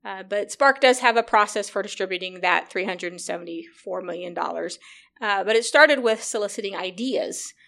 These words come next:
uh, from state agencies, county governments, uh, businesses, and also just the general public. And Spark received over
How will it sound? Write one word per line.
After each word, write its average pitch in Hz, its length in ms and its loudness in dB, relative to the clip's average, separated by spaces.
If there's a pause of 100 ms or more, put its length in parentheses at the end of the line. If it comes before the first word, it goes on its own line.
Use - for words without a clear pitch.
(200)
uh, - 100 -8
from 190 400 -6
state 170 220 -6
agencies, 233 720 -2
county 190 300 -4
governments, 208 920 -2
uh, 165 240 -8 (160)
businesses, 254 540 -6
and 233 100 -4
also 262 240 -2
just 233 220 -14
the 233 60 -12
general 202 300 -10
public. - 500 -4 (580)
And 208 420 -10 (180)
Spark 285 440 2
received 226 580 -4
over 240 340 8